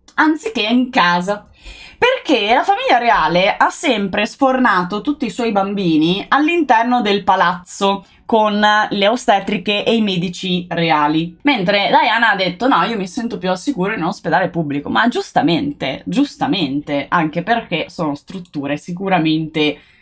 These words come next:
meglio organizzate. Il secondo figlio, Henry, nacque il quindici di settembre del millenovecentottantaquattro. Per entrambi i bambini, sia, eh, William sia Henry, è stata lei a scegliere i nomi e anche su questo si è imposta,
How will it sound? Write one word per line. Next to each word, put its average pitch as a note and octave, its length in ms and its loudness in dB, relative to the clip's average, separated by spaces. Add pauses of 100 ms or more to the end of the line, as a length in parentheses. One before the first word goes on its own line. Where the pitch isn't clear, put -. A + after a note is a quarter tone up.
(220)
meglio A3+ 680 2
organizzate. E3+ 1080 0 (640)
Il G4 100 4
secondo D#4+ 480 2
figlio, G3 840 2
Henry, F#3 720 0 (260)
nacque C#4+ 580 0
il D4+ 80 -2
quindici A3 420 -4
di A3 140 -4
settembre F#3+ 560 -4
del G3 180 -2
millenovecentottantaquattro. E3 2500 -2 (540)
Per G#4+ 240 2
entrambi B3+ 440 2
i F#3+ 40 0
bambini, F#3 760 2
sia, G#3+ 580 0
eh, F#3 360 4
William F3 600 0
sia F#3+ 380 -2
Henry, F3+ 460 2
è A#3 140 2
stata C#4+ 280 0
lei G#3 200 2
a G#3+ 40 2
scegliere F3 580 2
i F3+ 180 -2
nomi F3+ 480 0
e A#3 100 2
anche C4+ 220 2
su D4+ 120 -6
questo C4 300 0
si B3+ 220 -2
è A3 80 0
imposta, A3 880 0